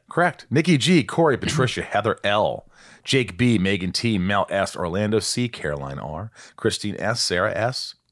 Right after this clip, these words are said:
Eric H, Shane R, Emma R, Jeremy V, Andrew M, Zuduichi seventy-seven,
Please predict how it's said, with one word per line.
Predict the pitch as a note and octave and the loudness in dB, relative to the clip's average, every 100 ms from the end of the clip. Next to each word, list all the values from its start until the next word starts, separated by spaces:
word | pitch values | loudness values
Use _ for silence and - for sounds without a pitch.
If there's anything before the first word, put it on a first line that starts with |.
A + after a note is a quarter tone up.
| _ _ _ - | _ _ _ 0
Eric | C3+ D#3+ - | 2 2 0
H, | D3+ D3+ | 0 0
Shane | - - E3+ E3+ | -2 0 0 0
R, | A#2+ C3 - | 2 2 2
Emma | C3+ D#3 - | 2 0 2
R, | G2+ A2+ A#2+ - | 2 2 0 -4
Jeremy | F#2+ C3+ D3 C#3+ | -2 2 4 2
V, | A#2 G#2 A2+ A2+ | 0 0 0 -2
Andrew | A2+ C3 C#3+ A#2 C3+ | -2 -2 -2 -4 -4
M, | G2+ G#2 G2+ - - - | -2 -2 -4 -8 -12 -2
Zuduichi | A#2 A#2 C3 F3 - F3+ | 2 4 2 2 0 2
seventy-seven, | - G#2 F#2 E2+ - F#2 G#2+ | 2 2 0 -4 -2 -2 -2